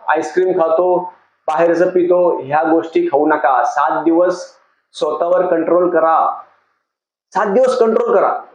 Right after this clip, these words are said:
चुकून जर खाण्यात गेलं, असं एक सेवेकरी ताई होती, त्यांनी चुकून केक खाल्ला.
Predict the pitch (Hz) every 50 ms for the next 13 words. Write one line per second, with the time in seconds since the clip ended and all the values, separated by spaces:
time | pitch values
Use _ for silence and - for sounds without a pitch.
0 | - - - 185 233 233 226 226 240 240 - - 170 175 190 196 180 180 202 196
1 | 196 185 151 170 - - 196 190 - - - - - - 170 170 175 175 190 180
2 | 185 190 196 190 170 165 165 175 170 175 170 - 180 175 190 185 180 180 190 190
3 | 170 - - 151 143 147 151